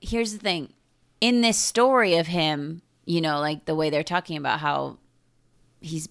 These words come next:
Arthur, like, killed him multiple times and he came back to life. It's like, uh,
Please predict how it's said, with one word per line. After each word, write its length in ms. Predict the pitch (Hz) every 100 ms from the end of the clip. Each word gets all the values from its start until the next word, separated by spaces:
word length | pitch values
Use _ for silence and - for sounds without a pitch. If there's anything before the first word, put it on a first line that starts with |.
| -
Arthur, 380 | 165 156 160 151
like, 240 | 151 143 -
killed 300 | - 180 -
him 400 | 151 135 147 - _
multiple 480 | - 156 147 - 156
times 600 | - 170 151 - 175 180
and 100 | 151
he 80 | 151
came 220 | 143 156
back 200 | 156 147
to 120 | 156
life. 280 | 151 147 139
It's 120 | 151
like, 280 | 147 143 - _ - -
uh, 420 | 151 147 147 151